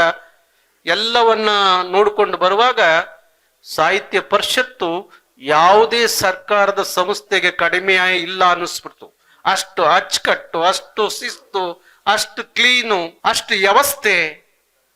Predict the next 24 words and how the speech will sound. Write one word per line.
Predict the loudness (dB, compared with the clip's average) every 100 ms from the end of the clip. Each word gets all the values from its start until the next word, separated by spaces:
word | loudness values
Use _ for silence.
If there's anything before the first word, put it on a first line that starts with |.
| _ _ -2
ಅದು | 0
ನೋಡಿ | 2 2 0
ನನಗೆ | 0 -2
ಭಾರಿ | 2 2 4
ಖುಷಿ | 0 -2 0 0
ಆಯ್ತು. | 0 -2 -6 -6 -12 _ _ _ -6
ನನಗೆ | 0 2 2 2
ಅನ್ಸಿದ್ದೇನಪ್ಪ | 0 -2 -6 -4 0 0 0 0
ಅಂದ್ರೆ, | 0 2
ಆ | 2
ಸಂದರ್ಭಕ್ಕೆ | 0 0 0 -2 -4 -2 0 0 -2 -14 _
ನನ್ನ | -4 -4 -2 -2
ಕರ್ನಾಟಕ | -2 -4 -2 -2 -2 -2
ರಕ್ಷಣಾ | 0 -2 -4 -4 0
ವೇದಿಕೆಯ | 2 0 -4 -2 0 2 0 -6 -20 -4
ಕಚೇರಿಯನ್ನ | -2 -2 0 0 2 2 2 0 0 -2 -4 -10 -4
ನಾನು | 0 0
ಇನ್ಮೇಲೆ | -2 -2 -2 -2
ಹೀಗೆ | -2 0 0
ಕಟ್ಟಬೇಕು | 0 -2 -4 0 0 0 -6
ಅಂತ | -2 2
ಅನಿಸ್ತು. | 2 0 -6 -10 -10 0
ಅದಕ್ಕಾಗಿ | 0 2 0 0 0
ನಾನು | 2 2 2 0 0